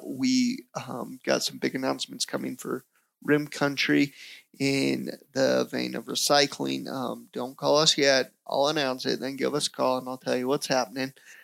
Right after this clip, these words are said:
Um, and, yeah, so good stuff coming with that. Follow Larson Waste or Garrett the Trash Man across all the platforms to see what's going on with Larson Waste when we throw out good deals, giveaways, things like that. So,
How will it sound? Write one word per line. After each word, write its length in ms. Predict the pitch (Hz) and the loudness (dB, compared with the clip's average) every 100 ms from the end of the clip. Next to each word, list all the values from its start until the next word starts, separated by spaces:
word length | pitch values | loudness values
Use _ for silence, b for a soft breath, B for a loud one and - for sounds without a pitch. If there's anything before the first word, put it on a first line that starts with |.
| b b | b b
Um, 500 | 135 131 120 123 120 127 _ | -2 0 0 -2 -6 -12 _
and, 320 | - 131 120 117 | -12 -8 -6 2
yeah, 180 | 165 180 | 2 2
so 160 | - 131 | -2 -4
good 220 | - 143 | 0 2
stuff 300 | - 151 151 | 4 4 4
coming 300 | - 151 151 | 2 0 0
with 140 | 151 - | -2 4
that. 280 | 151 160 B B B B - | 6 6 B B B B 2
Follow 400 | 139 139 135 131 | 6 6 6 4
Larson 560 | 127 139 139 - 135 | 6 6 4 2 0
Waste 340 | 139 143 147 - | 2 4 4 0
or 140 | 131 | -2
Garrett 320 | 127 135 131 | 2 2 2
the 80 | 135 | -2
Trash 380 | - 135 135 - | 2 4 4 0
Man 180 | 135 131 | -4 -4
across 340 | - 123 127 | 0 0 0
all 120 | 123 | -2
the 60 | 120 | 0
platforms 640 | 151 156 156 170 160 156 - | 4 6 4 2 0 0 -4
to 220 | 143 123 | 0 0
see 140 | 123 | 0
what's 180 | 120 - | -2 -4
going 200 | 127 127 | -6 -4
on 100 | 120 | -6
with 140 | 123 | -2
Larson 320 | 117 123 - 147 | 0 0 -2 0
Waste 380 | 180 180 175 | 4 4 2
when 120 | 135 135 | 0 -6
we 100 | 131 | 0
throw 200 | 139 131 | 4 4
out 140 | 127 | 2
good 220 | 127 127 | -2 0
deals, 420 | 175 185 180 170 | 4 6 6 4
giveaways, 580 | - 170 160 170 165 160 | 2 2 4 4 6 4
things 220 | 143 135 | 2 2
like 220 | 139 131 - | 4 4 4
that. 240 | 85 - | -2 0
So, 420 | - 135 127 117 | 2 6 6 4